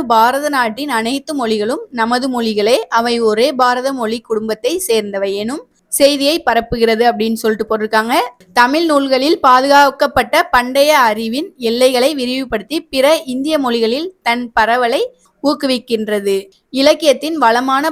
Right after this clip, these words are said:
பாரம்பரியத்தையும் மேம்படுத்துகிறது. இது இந்நிகழ்வின் பிரம்மாண்டமான முடிவை குறிக்கிறது.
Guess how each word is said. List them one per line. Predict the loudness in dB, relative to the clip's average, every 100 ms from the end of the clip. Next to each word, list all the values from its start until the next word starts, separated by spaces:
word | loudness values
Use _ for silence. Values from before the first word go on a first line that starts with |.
| 4
பாரம்பரியத்தையும் | 4 4 0 0 0 0 -2 -4 -4
மேம்படுத்துகிறது. | -2 -2 -4 -4 -2 2 2 2 -2 -8 _ _ -2 0
இது | 0 -2 -2 -2
இந்நிகழ்வின் | 0 2 2 2 -4 -4
பிரம்மாண்டமான | -2 0 0 0 0 0 2 2 -2 -2
முடிவை | 0 0 0 -2
குறிக்கிறது. | -4 -4 -6 -4 -6